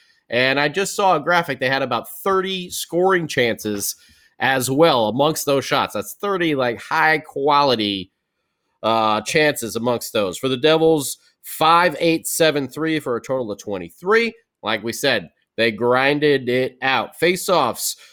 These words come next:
uh, Caps got us fifty-six percent to forty-three. Power play, oh for two on both sides. So our penalty kill has been good. They have instituted the Sam Wu no fun zone. However, we're having the power outage on the power play. It's now been, f-,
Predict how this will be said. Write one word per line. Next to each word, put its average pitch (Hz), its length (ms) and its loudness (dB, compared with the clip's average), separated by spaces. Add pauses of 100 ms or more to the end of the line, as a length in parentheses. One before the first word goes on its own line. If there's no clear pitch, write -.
(180)
uh, 135 320 4
Caps 165 360 0
got 160 160 2
us 143 120 -2
fifty-six 165 420 -4
percent 147 320 -4
to 117 80 -16
forty-three. 143 640 -2 (260)
Power 185 400 4
play, 113 560 2
oh 185 160 4
for 185 140 -2
two 190 220 -4
on 143 100 0
both 170 260 0
sides. 123 360 -2
So 151 80 -2
our 147 100 0
penalty 247 300 -2
kill 254 460 2 (220)
has 143 160 0
been 123 220 -2
good. 226 320 2 (400)
They 135 240 4
have 127 200 2
instituted 185 640 0
the 147 180 -2
Sam 165 360 0
Wu 185 420 2
no 143 180 -2
fun 220 300 0
zone. 233 320 4
However, 165 800 0 (380)
we're 127 140 -2
having 143 300 -4
the 123 100 -4
power 139 460 -2
outage 151 500 2
on 113 120 -10
the 104 60 -12
power 139 280 0
play. 131 240 -4
It's - 160 -10
now 127 160 0
been, 113 300 -4
f-, - 540 -18